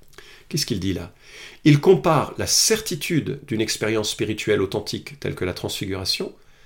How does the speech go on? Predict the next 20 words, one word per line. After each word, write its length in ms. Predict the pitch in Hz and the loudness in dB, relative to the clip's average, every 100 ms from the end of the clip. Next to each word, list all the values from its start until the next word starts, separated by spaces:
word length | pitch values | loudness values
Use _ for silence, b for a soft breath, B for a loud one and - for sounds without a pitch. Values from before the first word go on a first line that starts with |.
| b b b | b b b
à 80 | 107 | 0
la 100 | 104 | 2
certitude 640 | - - 175 - 143 131 | 4 4 4 0 -2 0
de 80 | 104 | 0
l'Écriture, 540 | 143 - - - 113 160 - | -4 -4 -8 -6 -6 -6 -10
et 140 | - 101 | -2 -2
il 100 | 95 | -2
dit, « 240 | 107 147 b b b | -4 -6 b b b
Les 120 | 104 | 0
Écritures 400 | 120 - - 170 | 0 0 0 0
sont 220 | - - 110 | 2 0 -2
plus 240 | - 180 | -2 -2
certains 680 | - - 160 143 - 95 147 - - - - - _ | 2 2 0 -2 -6 -6 -6 -12 -20 -20 -20 -20 _
que 300 | - 180 214 - b b b b b - | 0 2 2 -4 b b b b b -10
la, 460 | 107 107 123 127 - - | -2 0 0 -2 -8 -6
euh, 220 | 98 92 87 92 95 139 - _ _ - - - - - - | -2 -2 -4 -4 -6 -8 -16 _ _ -14 -14 -20 -20 -16 -8
la 80 | 104 | -6
transfiguration, 640 | - - 110 101 92 107 | -4 -4 -2 -2 -2 2
l'expérience 680 | 120 135 - 107 110 110 - | 4 4 2 0 0 -2 -6
humaine. » 400 | 107 95 85 | -4 -4 -4